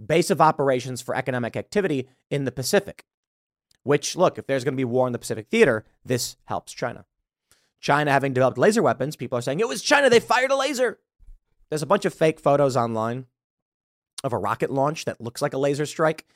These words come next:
but, yo, you can't see lasers. Infrared lasers, the ones they actually use in military, uh, and, and for, for milita-, militaristic purposes, you can't see.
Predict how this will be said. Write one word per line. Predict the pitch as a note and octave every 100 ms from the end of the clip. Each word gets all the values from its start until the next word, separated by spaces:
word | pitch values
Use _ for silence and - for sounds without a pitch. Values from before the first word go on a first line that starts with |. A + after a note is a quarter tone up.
| _ _ -
but, | C#3+ B2
yo, | F3+ - -
you | F3+
can't | - F3+ G3
see | - G#3
lasers. | F3+ F#3+ E3+ E3 - - _ _ _ _ _ _ _ _ _ - - -
Infrared | G#3 A#3 A#3 G3+ F#3+
lasers, | D#3+ D#3+ G#2+ F#2 - - _ _ _ _ _ _ _ _ _ _ -
the |
ones | - D3+ C3+
they | C#3+
actually | C#3 - C3
use | B2 B2
in | A2+
military, | A2+ B2+ A2 F2+ G2 - _ _ _ -
uh, | F#2+ -
and, | A2 -
and | A#2
for, | - B2 -
for | A2+
milita-, | A2 G#2+ -
militaristic | A#2 A#2 G#2+ G2
purposes, | E3+ C#3+ - F#2+ - _ _ _ _ _
you | C3+
can't | C3 D#3 -
see. | A2+